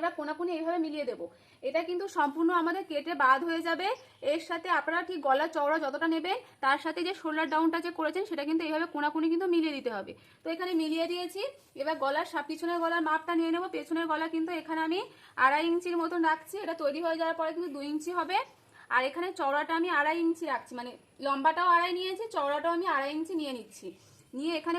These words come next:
কোনাকুনি এইভাবে মিলিয়ে দেব। পিছনে কিন্তু আমাদের গোল শেপ হবে, সেজন্য দেখুন এখানে একটা রাউন্ড শেপ দিয়ে নেব। আর সামনে কিন্তু এটা আমি সুইট হার্ট করবো। গলা এখানে আমার সাড়ে পাঁচ আছে, তো দেখুন সাড়ে পাঁচে আমি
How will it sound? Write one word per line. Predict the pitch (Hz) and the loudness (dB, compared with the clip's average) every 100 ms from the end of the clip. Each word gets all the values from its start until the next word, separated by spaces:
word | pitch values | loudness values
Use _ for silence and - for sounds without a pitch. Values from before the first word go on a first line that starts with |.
| 349 | -2
কোনাকুনি | 311 320 330 330 | -2 0 0 2
এইভাবে | 339 339 320 | 0 0 0
মিলিয়ে | 285 294 320 | -2 -4 -2
দেব। | 330 381 523 - _ _ _ _ _ _ - _ _ _ _ _ _ _ - | 0 0 -2 -6 _ _ _ _ _ _ -20 _ _ _ _ _ _ _ -14
পিছনে | 330 370 381 | -10 -8 -6
কিন্তু | 370 349 339 | -4 -2 -2
আমাদের | 330 370 277 | -2 -4 0
গোল | 294 330 - | 2 2 0
শেপ | 339 349 | -2 0
হবে, | 339 370 523 - _ - | 0 -2 -10 -12 _ -10
সেজন্য | 285 330 311 | -6 -2 -2
দেখুন | 339 370 | -2 -4
এখানে | 349 339 | -4 -4
একটা | 359 269 | -2 0
রাউন্ড | 302 330 - | 0 -4 -4
শেপ | 320 269 | -6 -4
দিয়ে | 302 277 | -4 -4
নেব। | 202 - - _ _ _ _ - - - - - - - - - - - | -6 -14 -18 _ _ _ _ -20 -20 -20 -20 -20 -20 -20 -20 -20 -14 -6
আর | 254 - | -6 0
সামনে | 294 320 339 349 | 4 6 4 0
কিন্তু | 359 370 359 | -4 -2 -2
এটা | 311 320 | 2 2
আমি | 359 427 | 0 -4
সুইট | 339 339 359 | -6 -4 -2
হার্ট | 359 - - | -4 -4 -2
করবো। | 349 349 440 554 - | 0 0 -6 -6 0
গলা | 330 349 311 | 0 2 -2
এখানে | 320 320 330 | -2 0 0
আমার | 339 359 | 0 0
সাড়ে | 302 285 302 | 0 0 0
পাঁচ | 330 339 | -2 -2
আছে, | 339 370 427 - - - - - _ | -4 -6 -6 -8 -16 -20 -20 -20 _
তো | 302 | -12
দেখুন | 311 370 392 | -8 -8 -4
সাড়ে | 311 285 320 | -2 -2 0
পাঁচে | 320 | 0
আমি | 330 | -2